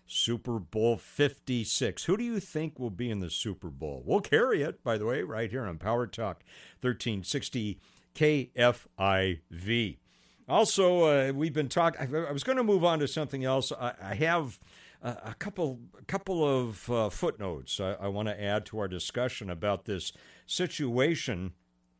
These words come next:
in Monterey County, uh, where two teachers at Buena Vista Middle School, Lori Caldera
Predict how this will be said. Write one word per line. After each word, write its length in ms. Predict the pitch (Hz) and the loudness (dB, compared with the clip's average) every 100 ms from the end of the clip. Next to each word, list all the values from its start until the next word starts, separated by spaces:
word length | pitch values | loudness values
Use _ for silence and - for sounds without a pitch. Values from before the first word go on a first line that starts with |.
| _ _ - - | _ _ -20 -6
in 180 | 123 120 | -2 0
Monterey 460 | 127 151 127 113 | 2 2 2 2
County, 560 | 107 - 120 117 78 - _ _ _ - - - | 0 -2 0 0 -4 -10 _ _ _ -20 -14 -2
uh, 320 | 98 101 101 | 2 2 2
where 400 | 104 110 117 113 | 0 0 2 0
two 180 | - 196 | -2 -4
teachers 540 | - 151 - 151 123 | -4 -6 -4 -4 0
at 240 | 127 113 | 0 0
Buena 280 | 98 123 160 | -2 -2 -2
Vista 400 | 110 127 - - | -2 -2 -2 -4
Middle 380 | 110 104 131 110 | -2 0 0 -2
School, 600 | - - 139 131 90 78 | -4 -4 0 2 0 -2
Lori 560 | 92 113 143 165 170 - | 0 2 2 0 -2 -6
Caldera 920 | - 117 117 104 101 110 143 160 165 | -2 0 0 0 2 4 4 4 2